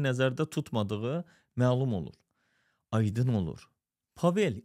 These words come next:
İncil deyəndə Məsihin çarmıxda bəşəriyyəti əsas günahdan xilas eləyən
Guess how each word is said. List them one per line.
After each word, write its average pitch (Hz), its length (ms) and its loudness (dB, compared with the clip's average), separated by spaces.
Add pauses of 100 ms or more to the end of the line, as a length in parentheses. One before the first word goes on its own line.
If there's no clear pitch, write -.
İncil 127 340 0
deyəndə 107 680 -2
Məsihin 135 480 0
çarmıxda 120 560 -4
bəşəriyyəti 110 760 -4 (840)
əsas - 400 -2
günahdan 127 560 -2
xilas 135 320 -4
eləyən 117 560 0